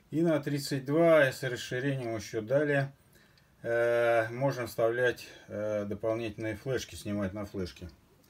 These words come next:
Вот, здесь стерео, э, микрофон есть, окуляр. Значит, сюда вставляется, э,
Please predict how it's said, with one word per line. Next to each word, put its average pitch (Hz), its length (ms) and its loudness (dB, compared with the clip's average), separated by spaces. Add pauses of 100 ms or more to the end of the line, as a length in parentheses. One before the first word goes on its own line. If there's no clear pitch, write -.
(680)
Вот, 110 400 0
здесь 131 520 0
стерео, 127 640 2 (280)
э, 107 320 -6
микрофон 113 680 0
есть, 165 500 2 (880)
окуляр. 147 880 6 (1400)
Значит, 113 420 -8
сюда 131 340 0
вставляется, 117 920 0 (140)
э, 101 640 -4